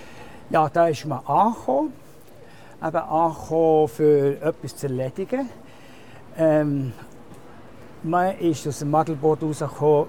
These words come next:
ganz in eine andere Weltlinie, wo ich aber auch sehr viel hat dürfen überkommen, eben Dienstleistung. Ich ha-, ha dürfen Berufsschule hier machen. Ich ha dürfen eben lernen, Auto fahren.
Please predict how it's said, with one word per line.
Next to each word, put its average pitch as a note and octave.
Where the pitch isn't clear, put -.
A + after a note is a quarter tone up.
ganz D3+
in C3+
eine C#3
andere C3+
Weltlinie, F3+
wo D3+
ich E3+
aber D3
auch D#3
sehr F3+
viel D#3+
hat C#3
dürfen C3
überkommen, A3+
eben C#3
Dienstleistung. A3+
Ich E3
ha-, B2
ha -
dürfen A2+
Berufsschule F3+
hier G3
machen. G3
Ich B2+
ha G#2+
dürfen A2
eben A2
lernen, G#2+
Auto D3
fahren. F3